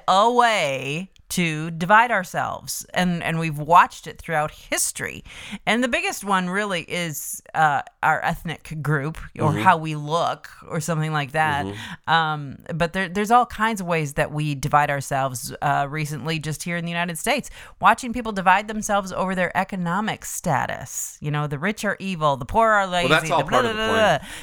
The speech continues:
Speaker 1: Yeah, exactly. And so we've naturally, our, our sin bent, um, wants to divide people, uh, under ridiculous,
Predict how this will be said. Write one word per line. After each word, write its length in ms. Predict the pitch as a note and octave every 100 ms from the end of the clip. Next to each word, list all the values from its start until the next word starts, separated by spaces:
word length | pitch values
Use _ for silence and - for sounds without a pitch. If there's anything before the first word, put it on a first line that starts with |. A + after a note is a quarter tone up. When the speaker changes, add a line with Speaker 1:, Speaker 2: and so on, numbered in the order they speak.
| -
Speaker 1:
Yeah, 220 | B3+ E3
exactly. 420 | G#3 G#3+ A3+ F3+ - - - E3+ -
And 320 | G#3+ A3 G#3 -
so 320 | - A#3 A3
we've 420 | G3 A3 A#3 F#3+
naturally, 1400 | F3+ F3+ G3 G#3 A3+ A#3+ B3+ - - A#3 E3+ C#3+ A#2 - -
our, 200 | D#3+ E3+
our 260 | - D#3+ D#3
sin 560 | - - A3+ B3 A#3 D#3+ C3+ C3+
bent, 600 | F#3+ F#3+ - - - - - - - - _
um, 640 | F3 E3+ E3 D#3 D3 C#3 - - -
wants 520 | - E3+ F3 F#3 G#3 -
to 160 | F3
divide 720 | D#3+ D#3+ C#3 E3+ F3 G3 F#3+
people, 500 | - F#3+ D3+ D#3 - - - - - - -
uh, 180 | F#3 - -
under 260 | A3 A3+ A3
ridiculous, 1400 | F#3 A3+ E3 C3+ F#3 C4 - A#3+ A3+ A3 - - -